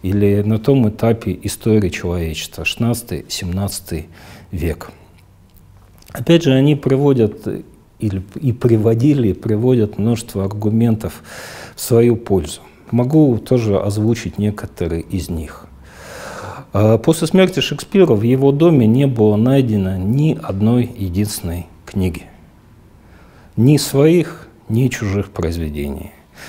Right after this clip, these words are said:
Его супруга и дочери не умели читать. При этом круг познания самого Уильяма Шекспира, то, что мы вычитываем из его произведений,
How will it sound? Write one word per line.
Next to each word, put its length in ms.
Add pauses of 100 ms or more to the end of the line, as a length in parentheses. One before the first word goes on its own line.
(140)
Его 320
супруга 880
и 200
дочери 680
не 140
умели 480 (360)
читать. 400 (1800)
При 160
этом 260
круг 340
познания 880
самого 560
Уильяма 480
Шекспира, 720 (380)
то, 100
что 160
мы 180
вычитываем 720
из 120
его 180
произведений, 840